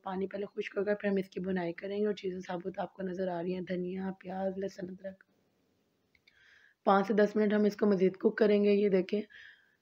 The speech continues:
इसकी स्टीम बन रही है और ये अच्छे से इस स्टेज पे आपने ना प्रेशर लगाना है ना ढक्कन रखना है, बस आपने इसको तेज़ आंच पे पकाना है और इसकी बुनाई करनी है। अब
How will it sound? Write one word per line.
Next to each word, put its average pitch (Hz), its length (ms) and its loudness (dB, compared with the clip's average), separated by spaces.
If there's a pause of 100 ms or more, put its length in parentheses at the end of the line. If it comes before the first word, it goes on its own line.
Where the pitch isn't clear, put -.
(180)
इसकी 208 260 -6
स्टीम 202 320 4
बन 208 180 6
रही 214 160 6
है 214 160 4
और 196 360 2
ये 208 240 0
अच्छे 214 300 0
से 214 180 -4
इस 226 180 -4
स्टेज - 280 -2
पे 220 80 -6
आपने 208 160 0
ना 208 140 0
प्रेशर 196 340 0
लगाना 214 300 2
है 214 60 2
ना 208 100 0
ढक्कन 190 340 0
रखना 190 200 -4
है, 202 60 -4
बस 202 140 -10
आपने 202 280 -4
इसको 214 240 -6
तेज़ 202 220 2
आंच 190 180 -2
पे 208 100 -2
पकाना 180 360 -6
है 196 60 -4
और 196 60 -4
इसकी 202 220 -8
बुनाई 180 280 0
करनी 165 360 -4
है। 165 100 -12 (1120)
अब 190 240 -2